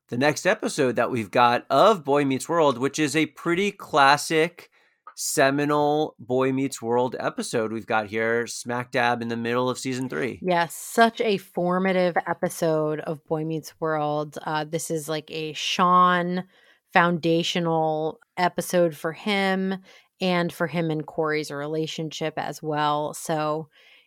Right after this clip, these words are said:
Speaker 2: it is a bit of a heavier episode, although, of course, as always, there's some good gags in there, a couple of particular moments that really made me laugh out loud. So let's dive in.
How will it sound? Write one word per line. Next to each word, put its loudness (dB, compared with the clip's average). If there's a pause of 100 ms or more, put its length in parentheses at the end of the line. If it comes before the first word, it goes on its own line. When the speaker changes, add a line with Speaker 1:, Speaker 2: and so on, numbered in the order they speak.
(120)
Speaker 2:
it 4
is 6
a -4 (160)
bit 6
of 6
a 8
heavier 2
episode, 2
although, 2
of 0
course, 0
as -2
always, 0
there's -4
some -4
good -4
gags -2
in -2
there, -4
a -6
couple 0
of -6 (300)
particular -2
moments -8
that -12 (140)
really -2
made -8
me -14 (140)
laugh -6
out -6
loud. -10
So -6 (320)
let's -10
dive 6
in. 0